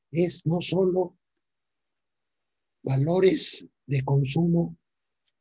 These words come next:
nocivos, sino valores de uso como herramientas nocivas, herramientas muy ruidosas como esta, innecesarias totalmente. Bueno,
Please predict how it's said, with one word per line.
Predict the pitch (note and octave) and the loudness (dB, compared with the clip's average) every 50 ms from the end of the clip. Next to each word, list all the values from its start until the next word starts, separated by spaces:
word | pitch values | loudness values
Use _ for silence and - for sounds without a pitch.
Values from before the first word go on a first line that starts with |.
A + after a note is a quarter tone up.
| _ _ _ _ - | _ _ _ _ -4
nocivos, | C#3 C#3 C3+ C3 C3 - C3 D#3 D3+ D#3 F#3 - - - - - - _ _ _ _ _ _ _ _ _ _ _ _ _ _ _ _ _ _ _ _ _ _ _ _ _ _ _ _ _ _ _ _ _ _ _ _ _ _ _ | 0 2 2 4 4 4 2 2 2 2 0 -2 -4 -8 -10 -12 -14 _ _ _ _ _ _ _ _ _ _ _ _ _ _ _ _ _ _ _ _ _ _ _ _ _ _ _ _ _ _ _ _ _ _ _ _ _ _ _
sino | - - C3+ C3 B2+ C3 | -6 0 2 2 4 4
valores | B2 B2 A#2+ B2+ C3 D#3 E3 E3+ F3+ E3 - - - | 2 2 2 0 0 0 0 0 0 -2 -4 -4 0
de | A#2+ C3+ C3+ B2+ | 4 6 8 8
uso | C#3 D#3+ E3+ E3+ - - E3+ E3+ E3 E3+ - _ _ _ - | 8 6 4 0 0 0 0 -2 -2 -4 -10 _ _ _ -2
como | C3+ C3 B2+ C#3 C#3+ | 2 4 6 6 6
herramientas | B2+ B2 C3 B2+ B2+ B2+ C3+ D#3 E3+ F3 F3+ E3+ D#3+ - C#3+ B2+ A2 - - - - | 6 4 4 4 4 4 4 4 2 2 0 -2 -4 -4 -6 -6 -6 -6 -10 -10 -8
nocivas, | B2 A#2 G2+ - - B2+ B2+ B2 G#2 G2 - - - _ _ _ _ _ _ _ - | -8 -8 -8 -8 -6 -4 -4 -4 -4 -8 -16 -18 -20 _ _ _ _ _ _ _ -8
herramientas | B2 B2+ B2+ B2+ B2 A#2 B2+ C#3+ D3+ E3 F3 F3 - D#3 D3 C3 C3 B2 | -6 -4 -2 -2 -2 0 2 2 2 0 -2 -4 -4 -4 -4 -4 0 0
muy | C3 D3 E3 F3 F3 F3 E3+ D#3+ C#3+ - | 2 2 2 0 -2 -2 -4 -6 -8 -10
ruidosas | - A#2+ B2 A#2+ A#2 A2+ A2 A#2+ C#3 D#3 E3 D3 - - A#2 A#2 - - _ _ _ _ _ _ _ _ _ _ _ | -6 -4 -2 -2 -2 -2 -2 -2 -2 -2 -2 -6 -8 -10 -12 -14 -14 -16 _ _ _ _ _ _ _ _ _ _ _
como | - A2+ A2 G2 G#2 G#2+ A#2 | -14 -12 -10 -10 -6 -2 0
esta, | C3+ C#3+ D3+ C#3+ - - - D3+ D3+ - - - | 0 0 0 -2 -4 -6 -8 -8 -8 -8 -4 2
innecesarias | C3+ B2 C3 C3 C3 B2+ B2+ - A#2+ B2+ C3 - - C#3 D#3+ G3+ A3 G#3+ G3+ D#3+ B2+ C3 - _ | 4 6 8 8 6 6 2 -2 -8 -10 -10 -8 -6 -4 -2 -2 -2 -2 -2 -4 -4 -8 -14 _
totalmente. | - A2 - - C#3+ C#3+ C#3 C3 C#3+ D#3 E3 D#3 D3+ - _ _ _ _ _ - | -20 -20 -16 -12 -8 -8 -6 -6 -6 -6 -8 -10 -12 -16 _ _ _ _ _ -10
Bueno, | C3+ C3+ C3 | -8 -8 -8